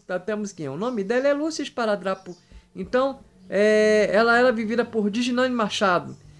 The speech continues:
e ela sempre gostava de estar no meio da turma, e o Profeta, que era vivido por Ari Fontoura,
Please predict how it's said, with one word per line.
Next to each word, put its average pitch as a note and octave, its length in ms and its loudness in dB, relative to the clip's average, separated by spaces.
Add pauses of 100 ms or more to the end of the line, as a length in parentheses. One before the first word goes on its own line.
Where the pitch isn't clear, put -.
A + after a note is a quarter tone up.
(220)
e F#3+ 100 2
ela A#3 100 4
sempre B3 220 -2
gostava A3+ 300 0
de - 20 -14
estar A3 100 -4
no G#3 60 -2
meio G#3 140 -2
da A3 80 0
turma, A3 420 -4
e E4 100 2
o F#4+ 60 2
Profeta, C#4+ 880 0 (340)
que - 80 0
era A3 140 4
vivido G#3 340 -4
por A3+ 160 2
Ari A3 200 4
Fontoura, G3+ 680 0